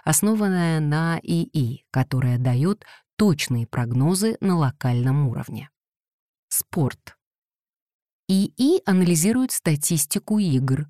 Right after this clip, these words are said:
отслеживает движение спортсменов и помогает тренерам разрабатывать стратегии. Например, компания Catapult Sports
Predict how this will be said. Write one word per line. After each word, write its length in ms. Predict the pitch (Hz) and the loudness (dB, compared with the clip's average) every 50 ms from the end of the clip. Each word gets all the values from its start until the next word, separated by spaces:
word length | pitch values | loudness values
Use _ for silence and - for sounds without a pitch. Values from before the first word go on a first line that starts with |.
| _ _ _ | _ _ _
отслеживает 760 | - 156 165 - - - 170 185 165 131 135 131 139 135 123 | -4 -2 -2 -2 -2 0 0 0 2 2 2 2 2 0 0
движение 540 | 127 123 139 143 127 139 131 123 120 120 123 | 0 0 0 0 2 2 0 0 0 -2 -2
спортсменов 800 | 120 - - - 131 - - - - 135 127 131 135 160 208 - - - - - - _ - | -2 -2 -2 -2 -4 -2 -2 0 2 2 2 2 2 0 -2 -4 -8 -14 -20 -20 -12 _ -4
и 80 | 247 | -4
помогает 760 | 220 - - 180 180 175 175 170 165 147 147 135 120 120 - _ | -4 -2 -2 0 0 0 0 0 0 0 0 0 0 -2 -6 _
тренерам 540 | - - 208 226 220 185 143 139 131 127 131 | -2 -2 0 2 2 2 2 2 0 2 2
разрабатывать 800 | 156 151 135 143 135 131 131 127 127 123 - - 127 131 127 | 2 2 2 2 0 0 0 0 -2 -2 -2 -2 -2 -2 -2
стратегии. 840 | - - - 147 147 147 147 - - 131 117 - - 113 143 147 - _ _ _ _ _ _ _ _ _ _ | -4 -4 0 0 0 0 0 0 -2 -2 -4 -4 -8 -8 -8 -10 -16 _ _ _ _ _ _ _ _ _ _
Например, 600 | - 151 156 147 147 - 127 123 135 156 190 190 - - - - _ _ | 0 2 2 2 2 0 0 2 2 2 0 -2 -4 -10 -20 -20 _ _
компания 800 | _ - 151 147 143 143 - 143 139 135 135 135 131 131 127 127 - _ | _ 0 2 2 2 2 0 0 2 2 2 0 0 0 -2 -4 -6 _
Catapult 540 | - 165 156 - 131 - - - 127 117 - | -2 -2 -2 -2 -4 -6 -4 -6 -6 -6 -4
Sports 580 | - - - - - 208 226 - - - - | -6 -6 -4 -4 -4 -4 -4 -4 -4 -6 -6